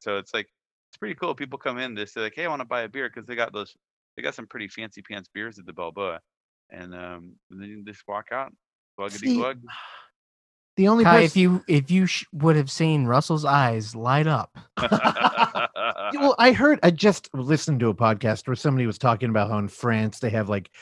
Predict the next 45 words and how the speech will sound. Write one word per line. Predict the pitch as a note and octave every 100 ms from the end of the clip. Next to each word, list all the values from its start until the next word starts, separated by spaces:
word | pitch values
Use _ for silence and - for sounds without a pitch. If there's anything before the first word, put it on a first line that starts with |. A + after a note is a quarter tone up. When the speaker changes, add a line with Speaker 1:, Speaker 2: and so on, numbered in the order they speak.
| - -
Speaker 2:
wine | A#2 A2+ A2+ A2+ C3
carts, | C3 C#3+ C#3+ D3 - - _ -
like | C3 A2
a |
hot | A2 A2
dog | C3 B2 B2
cart, | C3+ C3 - _
Speaker 3:
Yeah. | A#2+ G#2+
Speaker 2:
but | F#2
you | B2 G#2+ -
get | C3+ A2+
wine | A2+ A#2 A#2
and, | G2+ G2 B2 _
you | B2+
know, | A2+
you | G#2+ G#2+
can | B2
drink | A2+ A2
it | A2+
out | G#2+ G#2+
there | A2
and |
it's, | G2 - _ -
y-, | C3+ A#2
nobody | C3 C3+ C#3 C3
even | A#2 A2
thinks | - A2+ -
twice | - G2+ A2 B2
about | F#3+ F3 G3
it. | A3+ A3+ F#3+
Speaker 3:
Yeah. | - - - - _ _ _ -
Speaker 2:
And | F#3
they're | G3+
like, | G3 F3
"You | G3
know, | E3
we | F3
make | F#3 G#3+
it | C#3+
such | - F3+ D3+
a |
thing | - D#3 D3 A#2+ G#2
by | A#2+ A#2 - B2+
outlawing | C3 A2+ G2+ G2 F2+
it." | F3+